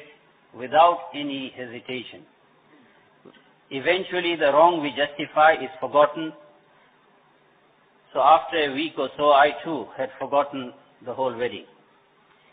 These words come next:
However, then I had a dream which goes like this. I was in a function attended by the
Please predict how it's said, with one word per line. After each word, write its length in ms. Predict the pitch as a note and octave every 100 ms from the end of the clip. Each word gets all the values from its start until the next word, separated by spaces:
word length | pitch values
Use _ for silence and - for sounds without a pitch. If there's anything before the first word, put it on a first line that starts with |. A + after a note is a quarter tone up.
| _ _
However, 440 | B2+ C#3 D#3 D#3+ D#3+
then 180 | D3+ D#3
I 180 | C#3 C3+
had 220 | C#3+ C3+ -
a 180 | A#2+ G#2+
dream 300 | B2 D3 D#3 - _ -
which 240 | B2 A2
goes 260 | C3 C3+ A2+
like 260 | A#2+ A2 -
this. 160 | B2+ - - _ - - _ _ _ _ _ _ _ _ _ _
I 140 | - D3
was 160 | D#3 D3
in 80 | D#3+
a 80 | D#3+
function 440 | G3 G#3 G3+ F#3+ F#3
attended 640 | D#3 E3+ F#3 F3+ F#3 A#2+
by 180 | C#3+ D3+
the 120 | C#3